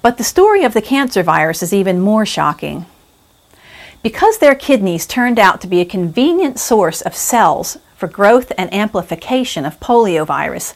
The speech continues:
rhesus monkeys were imported to the United States by the millions for slaughter and experimentation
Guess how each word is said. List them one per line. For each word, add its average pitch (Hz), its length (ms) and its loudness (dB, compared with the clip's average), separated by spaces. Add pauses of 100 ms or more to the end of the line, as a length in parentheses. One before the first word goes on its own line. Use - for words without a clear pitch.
(460)
rhesus 247 480 0
monkeys 160 460 -4
were 170 160 -2
imported 285 600 -2
to - 80 -8
the 220 60 2
United 196 400 0
States 156 400 -6
by 233 380 2
the 339 100 -4
millions 170 760 -2 (340)
for 190 120 -6
slaughter 247 540 4
and 180 140 -2
experimentation 190 1080 -4